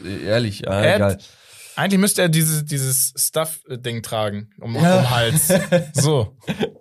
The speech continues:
Speaker 1: Ähm, du hast eins null Schweiz getippt, äh, Herb hat zwei eins England getippt und West zwei eins Schweiz. Also da gehen die Meinungen auseinander.
Speaker 2: Kann, also ich bin ehrlich, das ist ein fifty fifty Ding.
Speaker 1: Kann auch alles passieren. Ich denke halt so am Ende, die individuelle Klasse wird sich ab dieser Phase durchsetzen, ne? Ähm,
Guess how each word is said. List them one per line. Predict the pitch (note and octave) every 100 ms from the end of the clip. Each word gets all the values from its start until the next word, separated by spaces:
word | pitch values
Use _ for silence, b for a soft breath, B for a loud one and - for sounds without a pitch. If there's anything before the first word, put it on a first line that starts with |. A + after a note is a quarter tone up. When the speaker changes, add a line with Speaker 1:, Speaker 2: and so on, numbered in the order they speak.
| - - B B F3 A2 -
Speaker 1:
Ähm, | B2 C3 C3 C3
du | C3+ E3
hast | E3+
eins | - E3 E3
null | D#3+
Schweiz | D#3 C3+ C#3+ -
getippt, | - E3+ F#3+ - - -
äh, | - C3 B2 B2 A#2
Herb | B2 D#3 E3
hat | D3+ -
zwei | - B2+ B2+ -
eins | A#2+ B2 A#2 - - - - -
England | - C#3 D#3+ D#3+
getippt | D#3 D3 D3 D3
und | A2 G2+ G#2+
West | A#2 -
zwei | - A2 G#2+
eins | D2+ G2+ G2+
Schweiz. | - - - C#2 -
Also | G#2+ A2
da | A#2 A#2
gehen | A#2+ A#2+
die |
Meinungen | A#2 A#2+ B2 A#2+
auseinander. | A2+ A2+ A2 A#2 B2 A#2+ B B G#2+
Speaker 2:
Kann, | A2+ B2 B2 A#2 - -
also | B2+ A#2+
ich | A2
bin | C3+
ehrlich, | C3+ C3+ B2+
das | B2 A#2+
ist | A2
ein | A2
fifty | A#2+ -
fifty | G#2 G#2+ -
Ding. | F#2 F#2
Speaker 1:
Kann | C#3+
auch | C#3
alles | C3+ C#3
passieren. | C#3 B2+ C#3+ -
Ich | A#2+
denke | C3 C#3+ D3
halt | C3+
so | C3
am | A#2+
Ende, | A2+ C3
die | A#2+ A#2
individuelle | B2+ B2 B2 A#2 A#2 A#2
Klasse | - A#2+ A#2 A#2 G#2+
wird | G#2
sich | - -
ab | - -
dieser | A#2 G#2 G#2+
Phase | G#2+ G2+ G2
durchsetzen, | F#2 G2+ G2+ F#2+ E2+ -
ne? | A2+ D3 -
Ähm, | G#2+ G2+ G2+